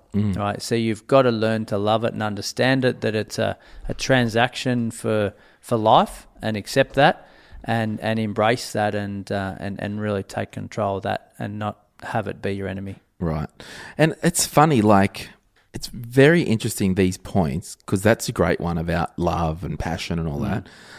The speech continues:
Speaker 1: These points, how to win with money. You notice we haven't talked about find the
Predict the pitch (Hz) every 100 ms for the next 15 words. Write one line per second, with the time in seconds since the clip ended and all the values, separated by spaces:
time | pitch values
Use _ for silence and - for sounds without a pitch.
0 | - - _ - 135 - 117 98 - 98
1 | 90 92 90 85 95 90 78 - - _
2 | _ - 113 165 208 143 123 117 101 110
3 | 98 101 90 87 85 - - _ _ -
4 | 117 135 127